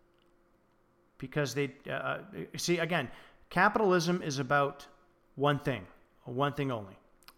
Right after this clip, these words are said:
making money, putting money before anything else, okay?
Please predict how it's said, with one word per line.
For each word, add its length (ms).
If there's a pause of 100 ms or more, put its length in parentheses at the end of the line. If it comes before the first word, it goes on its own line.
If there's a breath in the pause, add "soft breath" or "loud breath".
making 680
money, 400 (1000)
putting 280
money 420 (640)
before 360
anything 400
else, 400 (1000)
okay? 360